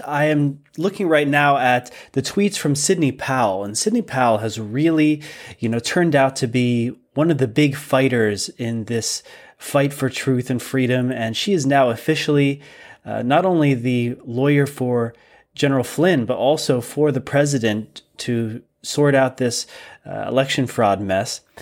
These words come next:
But what I want to point out here is that as she gains in her stature,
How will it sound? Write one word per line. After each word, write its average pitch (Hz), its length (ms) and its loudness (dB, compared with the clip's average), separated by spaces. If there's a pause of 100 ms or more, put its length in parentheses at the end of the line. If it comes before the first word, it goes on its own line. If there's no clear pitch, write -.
(380)
But 170 140 0
what 214 180 2
I 285 40 6
want 262 240 2
to - 60 -10
point 165 240 2
out 156 160 4
here 131 240 0
is 113 160 -2
that 131 260 -4
as 151 160 0
she 220 540 -2 (240)
gains 151 580 2
in 131 220 -6
her 160 260 -2
stature, 147 840 0